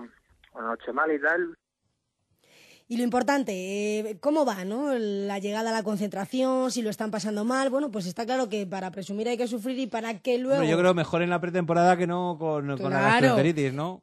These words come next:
Speaker 2: Como decimos, que es importante sufrir, pero sobre todo ese sufrimiento, esa intensidad que están viviendo ahora con Paco Gémez, que es bastante duro y recto en los entrenamientos,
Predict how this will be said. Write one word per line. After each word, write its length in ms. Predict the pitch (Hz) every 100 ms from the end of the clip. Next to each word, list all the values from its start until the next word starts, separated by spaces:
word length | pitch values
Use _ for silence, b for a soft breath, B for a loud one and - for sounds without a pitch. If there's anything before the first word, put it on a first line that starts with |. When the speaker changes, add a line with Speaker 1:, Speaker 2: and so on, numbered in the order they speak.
| -
Speaker 2:
Como 220 | 226 214
decimos, 500 | 214 180 269 285 226
que 640 | - 220 220 220 214 214
es 100 | 208
importante 380 | 240 247 254 247
sufrir, 380 | 262 202 294 254
pero 220 | 285 277
sobre 240 | 285 277 269
todo 340 | 277 277 277 _ -
ese 160 | 240
sufrimiento, 500 | 262 233 269 285 269
esa 140 | 247 247
intensidad 460 | 247 254 262 262
que 60 | 208
están 180 | 226 233
viviendo 260 | 240 240
ahora 140 | 240 220
con 160 | 226
Paco 320 | 185 226 233
Gémez, 320 | 220 247 208 -
que 280 | 185 170
es 80 | 175
bastante 840 | 170 196 202 202 190 202 196 190 175
duro 640 | 185 165 160 214 214 180
y 120 | 175
recto 360 | 185 202 190 220
en 60 |
los 120 | 202 185
entrenamientos, 600 | 208 208 214 220 254